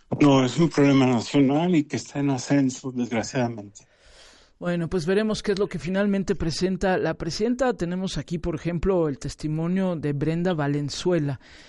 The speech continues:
Speaker 2: esta mujer que diario escribe en sus redes sociales. Decía, por ejemplo,
Speaker 1: Sí.
Speaker 2: eh, a ella le desaparecieron a su hijo. El día de ayer escribí algo desgarrador. Dice: "De madre a secuestrador, cuando te llevaste a mi hijo nos arrastraste a toda su familia.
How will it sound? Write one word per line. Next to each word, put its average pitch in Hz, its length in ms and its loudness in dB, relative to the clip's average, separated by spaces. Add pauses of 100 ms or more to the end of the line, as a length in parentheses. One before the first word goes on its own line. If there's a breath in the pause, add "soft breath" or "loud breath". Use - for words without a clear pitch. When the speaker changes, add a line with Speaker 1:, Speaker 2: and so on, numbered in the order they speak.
(180 loud breath)
Speaker 2:
esta 156 520 -2
mujer 165 520 0
que 156 140 -4
diario 165 540 0
escribe 160 560 0
en 143 100 -4
sus 127 200 -8
redes 160 200 0
sociales. 160 680 -2 (380 loud breath)
Decía, 160 340 0
por 151 180 -4
ejemplo, 156 480 0
Speaker 1:
Sí. 160 120 6 (260)
Speaker 2:
eh, 143 420 -8
a 143 120 -6
ella 156 220 0
le 147 120 2
desaparecieron 143 800 -2
a 139 60 -2
su 139 240 -4
hijo. 151 380 -2 (380 loud breath)
El 139 100 -2
día 156 160 4
de 170 80 4
ayer 156 220 2
escribí 147 360 -2
algo 160 220 2
desgarrador. 143 640 -2
Dice: 160 260 -2
"De 151 120 2
madre 170 320 0
a - 20 -2
secuestrador, 151 800 -2
cuando 156 240 -4
te 156 140 -2
llevaste 160 380 0
a - 20 -2
mi 156 160 0
hijo 160 200 -4
nos 151 220 -4
arrastraste 143 720 -2
a 160 40 -4
toda 160 300 -2
su 156 140 -8
familia. 151 500 0